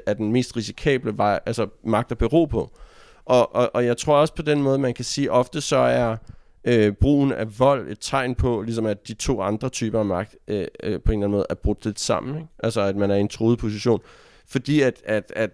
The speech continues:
hver gang, altså, politiet og militæret bliver sendt ud for at slå, slå oprør ned, eller slå folk ned, så er det altid, altså, det er meget tydeligt, sådan, okay, her har vi en meget voldsom magtudøvelse, og det er ofte noget, der sker i krisesituationer, og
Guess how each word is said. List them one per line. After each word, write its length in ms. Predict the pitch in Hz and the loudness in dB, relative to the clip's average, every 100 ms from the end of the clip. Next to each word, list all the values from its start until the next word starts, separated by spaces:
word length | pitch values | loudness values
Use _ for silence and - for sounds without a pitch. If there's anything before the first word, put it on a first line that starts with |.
| - | -6
hver 280 | 107 120 120 | 0 2 2
gang, 400 | 117 117 120 67 | 0 0 0 -4
altså, 320 | 73 98 101 | -6 -8 -4
politiet 480 | 110 104 - 123 113 | -4 -2 -4 -2 0
og 60 | |
militæret 420 | 107 101 123 113 | 0 0 0 2
bliver 120 | 107 101 | 0 -2
sendt 280 | - 101 | -2 0
ud 140 | 123 107 | 0 0
for 120 | 107 | -2
at 60 | 101 | -2
slå, 320 | 104 92 - | -2 -2 -4
slå 220 | - 98 | -4 0
oprør 360 | 101 104 113 104 | 2 2 0 0
ned, 120 | 98 | -2
eller 100 | 90 | -4
slå 160 | - - | -8 -2
folk 260 | 117 104 | 2 2
ned, 160 | 101 92 | 0 -4
så 200 | - 101 - | -2 -4 -4
er 120 | 98 | -2
det 80 | 92 | -2
altid, 260 | 101 110 101 - | -2 -6 -8 -10
altså, 160 | 95 90 - - - | -8 -6 -10 -8 -4
det 60 | |
er 20 | 117 | 0
meget 220 | 107 117 | 2 0
tydeligt, 440 | - 120 117 117 | 0 0 0 -2
sådan, 180 | 110 95 | -4 -4
okay, 160 | 95 98 | -2 0
her 120 | 113 | 2
har 120 | 104 | 2
vi 80 | 101 | 2
en 60 | 95 | -2
meget 200 | 98 101 | -2 0
voldsom 420 | 104 - 107 - _ _ _ | -2 -2 -6 -6 _ _ _
magtudøvelse, 800 | 117 113 135 139 113 110 110 113 | 0 0 2 0 2 0 0 -2
og 200 | - 95 | -2 -4
det 180 | 107 101 - - | -4 -4 -6 -12
er 160 | - 92 | -6 -4
ofte 340 | 80 107 - | -2 -2 2
noget, 120 | 117 107 | 2 2
der 60 | |
sker 180 | - 104 | 0 -4
i 40 | |
krisesituationer, 920 | 101 131 123 127 110 104 101 110 104 95 | 0 0 0 -2 -2 -2 0 0 2 2
og 360 | - 92 95 | 2 0 -2